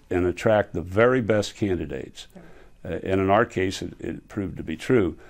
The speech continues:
Speaker 1: Uh, Martin Jischke was a sitting president at another institution. Uh, if it were known that he were a candidate and was made public, um, the, the other institution, uh, would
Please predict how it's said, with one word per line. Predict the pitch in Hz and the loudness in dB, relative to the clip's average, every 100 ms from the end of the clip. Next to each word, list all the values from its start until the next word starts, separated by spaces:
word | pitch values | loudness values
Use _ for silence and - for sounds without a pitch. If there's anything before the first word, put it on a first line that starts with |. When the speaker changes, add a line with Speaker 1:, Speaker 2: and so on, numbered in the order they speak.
| - - - | -20 -18 -6
Speaker 1:
Uh, | 85 90 87 87 - - | -2 0 0 -2 -4 -4
Martin | 85 104 117 104 | 2 2 2 0
Jischke | 90 95 - 101 | -2 -4 -2 -2
was | 90 82 | -2 -4
a | 85 | -6
sitting | - 117 110 101 | 0 2 4 2
president | 110 95 90 85 101 - | 2 0 0 -4 -6 -6
at | 90 | -6
another | 90 90 87 92 | -2 -2 0 -2
institution. | 90 - 90 131 120 - - - - - - - - | -2 -6 -2 2 2 -2 -10 -14 -20 -20 -20 -16 -4
Uh, | 85 85 85 - - | -2 0 0 -2 -2
if | 95 90 | -4 0
it | - | -2
were | 98 92 | 0 2
known | 95 131 135 | 4 6 6
that | 110 92 | 6 4
he | 101 | 2
were | 87 82 | 2 -2
a | |
candidate | 78 - 80 76 73 71 76 | -2 -4 -2 -4 -6 -6 -6
and | 80 80 | -6 -8
was | 80 - | -8 -4
made | 95 - | -4 -4
public, | - 135 - 80 95 - - - - - | 0 0 0 -8 -8 -18 -20 -20 -20 -12
um, | - 87 87 87 87 85 - - - - | -4 0 2 2 2 -2 -6 -12 -20 -18
the, | - 95 95 90 | -10 -8 -8 0
the | 92 | 4
other | 120 123 107 | 6 6 2
institution, | 101 - - - 160 - 73 87 - - - - - | 0 -4 -6 2 2 2 -4 -6 -8 -16 -18 -14 -8
uh, | 85 87 90 85 | -4 -2 -2 -4
would | 90 90 98 95 82 | -6 -2 0 0 -4